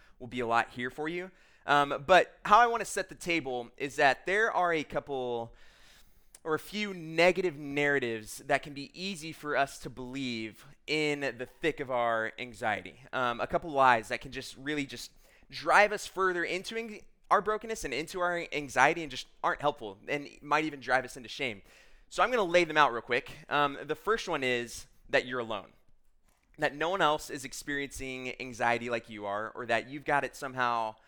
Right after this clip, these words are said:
um, uniquely different to everyone else, and that there's, no one's gonna understand you. So you believe that you're alone, or you believe, or, and or you believe that you're unfixable or that you're ruined, and that because of your anxiety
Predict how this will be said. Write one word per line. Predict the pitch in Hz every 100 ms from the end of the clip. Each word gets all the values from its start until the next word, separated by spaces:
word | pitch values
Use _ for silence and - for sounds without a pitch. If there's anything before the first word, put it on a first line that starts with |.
| _ _ _
um, | 127 123 117 117
uniquely | 135 139 139 160 - 156
different | 135 139 123
to | -
everyone | 127 127 120
else, | 110 113 127
and | 120
that | 107 - -
there's, | 135 131 113 - _
no | 143 151
one's | 151 123
gonna | 147 127
understand | 120 117 - - 139 123 95
you. | 95
So | -
you | 131 139
believe | 143 160 190
that | 165
you're | 139 135
alone, | 113 101 95 101 - - -
or | - 226 208
you | 170 151
believe, | 135 143 131 123 123 -
or, | 127 131 - _ _ _ -
and | 147 143
or | 110 101 98 107
you | 120
believe | 110 110 104 104 - - -
that | 131 127
you're | 131 139
unfixable | - 160 277 - 135 107 92 -
or | 123
that | 131
you're | 139
ruined, | 127 156 147 98 92 - -
and | 131
that | 135 127 110
because | 131 - 175
of | 175
your | 180
anxiety | 143 110 107 107 113